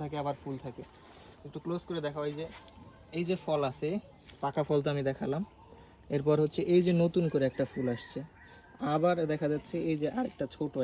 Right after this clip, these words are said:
একদম ছোট, এটাও কিন্তু হয়তো নষ্ট হয়ে যাবে ম্যাক্সিমাম, কিন্তু এগুলোর থেকেও ফল হবে। আর এটা মার্চ এপ্রিল থেকে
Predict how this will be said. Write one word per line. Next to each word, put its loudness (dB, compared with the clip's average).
একদম -4
ছোট, -6
এটাও 0
কিন্তু -4
হয়তো 0
নষ্ট -2
হয়ে 6
যাবে 6
ম্যাক্সিমাম, -4
কিন্তু -6
এগুলোর 0
থেকেও -2
ফল 0
হবে। -8
আর -4
এটা 2
মার্চ 0
এপ্রিল -2
থেকে -2